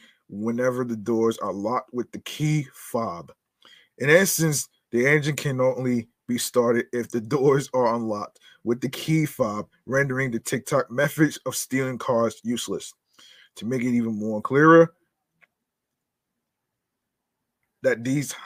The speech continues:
older Hyundai models are no longer an easy target. The company also includes window decals that explicitly state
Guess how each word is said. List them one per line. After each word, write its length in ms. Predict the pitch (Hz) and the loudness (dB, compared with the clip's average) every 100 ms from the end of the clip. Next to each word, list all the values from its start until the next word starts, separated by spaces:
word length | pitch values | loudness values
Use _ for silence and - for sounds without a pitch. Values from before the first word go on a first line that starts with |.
| - - | -16 2
older 340 | 147 208 208 175 | 6 8 8 8
Hyundai 500 | 139 147 135 131 127 | 8 4 6 2 2
models 440 | 123 131 135 123 | 0 0 0 0
are 140 | 135 | 0
no 200 | 139 160 | 2 4
longer 380 | 180 175 165 156 | 4 6 6 4
an 200 | 131 135 | 0 -4
easy 300 | 131 131 123 | -8 -6 -6
target. 420 | 117 135 123 101 - - - | 4 6 6 2 -10 -20 -16
The 60 | 110 | -8
company 720 | - 196 254 156 139 131 131 _ _ _ - | 2 4 4 -2 -2 -6 -10 _ _ _ -2
also 540 | 135 139 - 139 131 - | 0 0 0 0 0 -4
includes 420 | 123 - 123 113 | -10 -6 -4 -6
window 400 | 107 120 120 120 | -6 -8 -4 -6
decals 680 | 110 123 - 127 117 113 110 _ _ - | -4 -8 -4 -2 0 -2 -4 _ _ -4
that 180 | 127 - 123 | -2 -2 -8
explicitly 840 | - - 151 - 110 104 107 101 _ _ _ _ - | -10 -6 -6 -4 -8 -6 -6 -8 _ _ _ _ -12
state 440 | - - 185 | -4 4 4